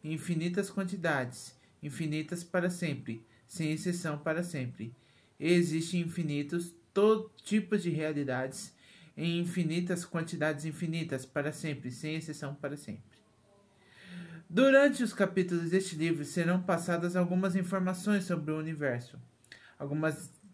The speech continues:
teorias, desde, desde, desde a provável origem, o famoso Big Bang,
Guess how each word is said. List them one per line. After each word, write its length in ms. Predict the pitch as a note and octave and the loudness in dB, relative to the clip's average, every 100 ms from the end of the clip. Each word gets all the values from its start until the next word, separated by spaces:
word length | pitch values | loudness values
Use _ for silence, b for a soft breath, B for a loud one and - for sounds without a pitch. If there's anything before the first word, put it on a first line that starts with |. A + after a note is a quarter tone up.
| - - - - _ | -18 -16 -16 -20 _
teorias, 680 | F3 E3+ F3+ E3+ C3 B2+ B2+ | 4 6 6 6 4 2 0
desde, 440 | D3 E3 D#3+ D3+ | 0 2 0 -6
desde, 680 | C#3 C#3+ D#3+ E3+ F3 - - b b b b _ | -6 0 4 4 2 -6 -18 b b b b _
desde 460 | D3+ E3 F#3 F3 | 4 10 10 8
a 80 | F3 | 4
provável 680 | E3+ D#3+ D#3+ D3 F3+ G3+ G3+ | 4 2 2 6 6 6 6
origem, 580 | F3 D3+ D3+ D#3+ F3 F3+ | 6 4 4 2 2 2
o 80 | E3+ | 2
famoso 420 | E3+ D3+ F3 F#3 | -2 0 0 0
Big 240 | F3 E3 | 0 0
Bang, 380 | D3 D3 E3 F3 | -2 -2 -2 -6